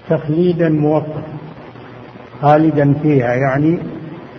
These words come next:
تخليدا مؤقتا، يعني يطول، يطول عذابه فيها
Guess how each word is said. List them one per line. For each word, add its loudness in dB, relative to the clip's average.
تخليدا 2
مؤقتا، 2
يعني 2
يطول، 4
يطول 6
عذابه 4
فيها 0